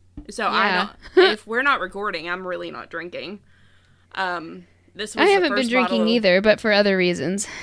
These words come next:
Speaker 1: Yeah. <laughs> This was the first bottle of wine I bought in months,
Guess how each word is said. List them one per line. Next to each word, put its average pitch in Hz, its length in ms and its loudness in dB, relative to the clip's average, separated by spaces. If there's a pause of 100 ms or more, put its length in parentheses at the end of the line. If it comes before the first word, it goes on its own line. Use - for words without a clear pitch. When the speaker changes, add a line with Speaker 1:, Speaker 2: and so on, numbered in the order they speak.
(100)
Speaker 1:
Yeah. 240 60 -10 (640)
<laughs> 508 160 10 (1400)
This 254 180 -2
was 311 180 -6
the 226 100 -8
first 214 260 -8
bottle 190 420 -4
of 175 60 -8
wine 180 260 -6
I 180 140 -6
bought 170 500 -6
in 180 440 -12
months, 170 640 -12